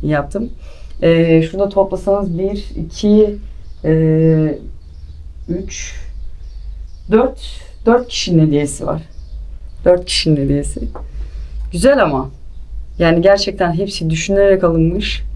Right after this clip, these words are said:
Ee, muazzam. Ben ilk açtığımda da çok şaşırmıştım. Hala da şaşkınım. Sadece mahcubum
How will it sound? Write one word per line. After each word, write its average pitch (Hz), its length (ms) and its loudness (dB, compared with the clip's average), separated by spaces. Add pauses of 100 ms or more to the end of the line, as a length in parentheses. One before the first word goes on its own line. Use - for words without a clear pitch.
(460)
Ee, 156 40 4 (140)
muazzam. 170 720 4 (4000)
Ben 185 120 6
ilk 202 180 2
açtığımda 202 460 2
da 190 60 4
çok 160 220 0
şaşırmıştım. 156 500 -2
Hala 180 360 4
da 151 60 2
şaşkınım. 151 460 -2
Sadece 170 360 2
mahcubum 165 640 0